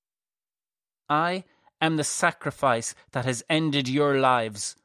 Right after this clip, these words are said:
My name is Jeharam, a champion in the mind of God." The boy whirled down the stairs and tore into the invaders. The point of his sword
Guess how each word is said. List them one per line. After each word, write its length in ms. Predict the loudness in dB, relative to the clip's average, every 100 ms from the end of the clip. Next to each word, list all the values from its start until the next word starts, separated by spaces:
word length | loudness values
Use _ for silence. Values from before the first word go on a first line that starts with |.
| _ _ _ _ _ _ _ _
My 260 | 0 2 2
name 400 | 2 2 2 0 -2 _
is 160 | -8 -2
Jeharam, 640 | -4 2 2 4 2 -6 -12 _ _ _ _ _ _
a 80 | -8
champion 720 | -6 0 2 0 -4 -6 -6 -16 -20 -2
in 140 | 2
the 80 | 2
mind 520 | 6 6 6 4 0 -2 -6
of 220 | -6 -6 0
God." 380 | 0 0 -4 -12 _ _ _ _ _ _ _ _ _ _ _ _ _ _ _ _ _ -10
The 80 |
boy 460 | -4 0 0 -2 -8 _ _ _ _ _
whirled 580 | 6 6 8 2 -2 -6
down 260 | -4 -2 -2
the 80 | -6
stairs 560 | -8 -8 -10 -10 -12 -14 -12
and 220 | -10 -8
tore 480 | -6 -4 -4 -4 -8
into 280 | -10 -12 -12
the 140 | -14 -14
invaders. 640 | -14 -16 -16 -20 -20 _ _ _ _ _ _ _ _
The 80 | -8
point 360 | -2 -2 -2 -4
of 80 |
his 140 | -6 -6
sword 420 | -4 -2 -2 -4